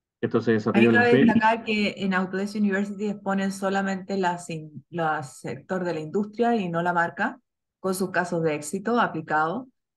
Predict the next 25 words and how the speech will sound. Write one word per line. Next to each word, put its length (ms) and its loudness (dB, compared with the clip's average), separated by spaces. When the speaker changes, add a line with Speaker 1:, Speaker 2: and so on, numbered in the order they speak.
Speaker 2:
y 640 2
que 120 -2
se 120 -6
reúne 400 -2
a 60 -6
nivel 240 -4
mundial 440 -2
más 220 -2
de 80 -2
ocho 260 -4
mil 160 -4
asistentes, 920 -4
ocurre 440 -2
una 320 -2
sola 320 -2
vez 240 -6
en 120 -4
el 120 -2
año, 440 0
y 540 4
eso 260 -2
te 120 -4
permite 600 -2
realmente 960 -2
constatar, 800 -2